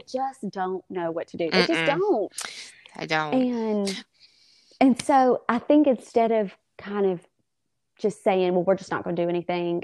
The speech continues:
Speaker 1: I wish I would have been just more accepting and more open to
Speaker 2: Mm-hmm.
Speaker 1: help.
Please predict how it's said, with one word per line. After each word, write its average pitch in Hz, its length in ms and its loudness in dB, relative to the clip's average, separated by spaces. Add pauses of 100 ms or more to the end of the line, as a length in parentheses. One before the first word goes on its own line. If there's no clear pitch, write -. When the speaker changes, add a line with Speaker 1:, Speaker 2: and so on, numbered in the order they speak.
Speaker 1:
I 190 80 -2
wish 190 340 2
I - 160 -4
would 175 180 -2
have 170 180 -4
been 170 340 0 (120)
just - 240 -6 (140)
more 196 200 2
accepting 175 720 -4
and 175 160 0
more 180 240 0
open 175 420 0
to 165 420 -2
Speaker 2:
Mm-hmm. 175 480 -4
Speaker 1:
help. 143 360 -2